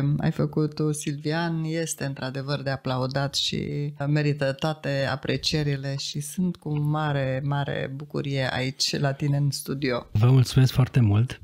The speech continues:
Speaker 2: Ideea acestui podcast, Vezi Departe, care mi-a fost în minte inițial și țin până la capăt acest scop, este cumva, zic eu, un podcast inspirațional și educativ.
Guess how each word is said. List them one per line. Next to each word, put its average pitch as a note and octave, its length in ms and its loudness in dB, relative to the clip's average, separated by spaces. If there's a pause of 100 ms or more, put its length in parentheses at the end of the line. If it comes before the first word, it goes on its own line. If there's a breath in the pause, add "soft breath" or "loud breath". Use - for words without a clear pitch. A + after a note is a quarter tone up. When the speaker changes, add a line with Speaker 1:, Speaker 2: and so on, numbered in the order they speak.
Speaker 2:
Ideea C3 580 6
acestui A#2+ 580 4
podcast, B2 800 2 (420 soft breath)
Vezi B2+ 420 6
Departe, B2+ 800 4 (380 loud breath)
care A#2+ 280 6
mi-a A#2 160 6
fost - 560 2 (160)
în B2 200 6
minte C#3+ 300 8
inițial A#2+ 560 6
și G#2+ 520 4
țin D3+ 260 8
până C3 180 6
la A2+ 100 8
capăt A#2+ 420 4
acest A2 380 2
scop, - 420 2 (440 loud breath)
este G3 240 4
cumva, F#3 640 6 (360)
zic E3 340 4
eu, F#3 200 8
un E3 100 8
podcast E3+ 800 2 (240)
inspirațional D3 1000 6
și E3+ 200 4
educativ. C#3+ 760 4